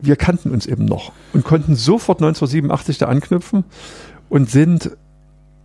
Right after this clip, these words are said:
also auf die freundlichste Art und Weise zur Brust genommen worden, was leider nicht überall in der D D R war. Häufig kamen dann,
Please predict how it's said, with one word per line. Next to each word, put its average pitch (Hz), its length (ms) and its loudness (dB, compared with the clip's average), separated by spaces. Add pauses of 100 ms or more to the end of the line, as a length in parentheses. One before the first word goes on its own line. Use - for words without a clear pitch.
(120)
also 139 300 2
auf 143 100 -4
die 143 120 0
freundlichste 170 520 0
Art 139 140 0
und 135 80 -2
Weise 131 240 0
zur 127 120 -2
Brust 143 280 0
genommen 117 340 2
worden, 120 260 0
was 127 140 0
leider 127 300 2
nicht 151 220 2
überall 107 280 0
in 107 80 -2
der 113 120 -4
D 113 80 -2
D - 40 0
R 113 160 -2
war. 107 220 -2
Häufig 156 500 0 (220)
kamen 139 340 2
dann, 156 380 2